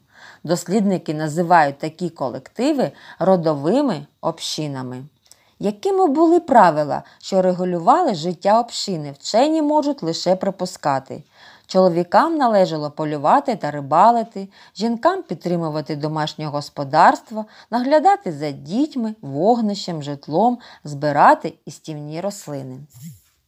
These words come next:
Керували общинами досвідчені члени роду, старішини. Вони вирішували, як провести полювання та поділити здобич, пильнували, щоб ніхто не порушував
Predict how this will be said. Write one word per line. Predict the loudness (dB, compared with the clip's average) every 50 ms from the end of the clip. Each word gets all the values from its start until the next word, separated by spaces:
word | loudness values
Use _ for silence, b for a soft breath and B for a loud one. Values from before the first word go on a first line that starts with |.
| _ _ _ b b b b b b b
Керували | -2 0 0 2 2 4 6 8 8 8 6 4
общинами | 2 2 -4 -8 -6 -6 -6 -6 -8 -12 -14 -18 _ _ _ -16
досвідчені | -14 -14 -14 -12 -8 -6 -6 -6 -4 -4 -4 -2 -4 -4
члени | -6 -6 -2 0 0 2 2 0 0
роду, | 0 0 0 -2 -2 -6 -8 -12 -14 _
старішини. | _ -2 -2 0 0 0 -2 -2 -2 -4 -6 -8 -10 -10 -12 -14 B B B B B B B B
Вони | 0 0 2 2 4
вирішували, | 6 6 6 6 4 2 0 -2 -2 -2 -2 -4 -4 -6 B B B B B
як | 2 4 4 2 2
провести | 2 2 2 2 2 0 -4 -2 -4 -4
полювання | 0 0 0 0 0 -2 2 4 4 4 4 2 0 -4 -4 -8 B B B B
та | -10 -8
поділити | -6 -4 -4 -2 0 0 0 0 0 -2 -4 -4
здобич, | -4 -6 0 4 6 6 6 4 2 -4 -6 -8 -16 b b b b
пильнували, | -2 0 2 2 2 2 2 2 2 4 2 2
щоб | 0 -2 -4 -4
ніхто | -4 -6 -6 -6 -2 2 6 6 6 6
не | 4 0 -2
порушував | -2 -4 -4 -2 -2 -2 -2 -2 -2 0 0 0 0